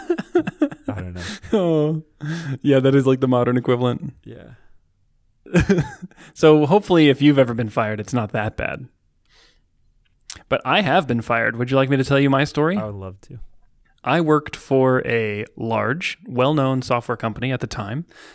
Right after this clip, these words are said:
Speaker 2: Uh, they were a little bit less well-known now. Fifteen years ago, I was an intern doing testing for some of the software that this company produced.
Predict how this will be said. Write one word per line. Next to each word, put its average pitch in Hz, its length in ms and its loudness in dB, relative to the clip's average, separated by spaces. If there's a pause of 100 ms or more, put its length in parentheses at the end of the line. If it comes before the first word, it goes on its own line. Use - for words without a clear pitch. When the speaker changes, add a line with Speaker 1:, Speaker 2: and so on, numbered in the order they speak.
(240)
Speaker 2:
Uh, 110 140 0
they 190 160 0
were 147 80 2
a 131 40 2
little 127 160 2
bit 110 120 -4
less 113 260 -4
well-known 101 380 -4
now. 104 380 -6 (440)
Fifteen 202 480 2
years 185 220 4
ago, 107 240 -2 (1200)
I 123 140 0
was 139 180 4
an 135 100 2
intern 135 520 -2
doing 113 360 0
testing 107 600 -4 (640)
for 117 260 -2
some 123 160 0
of 113 80 -2
the 113 60 -4
software 117 420 -2
that 110 80 -4
this 120 140 -4
company 107 320 -4
produced. 110 540 -4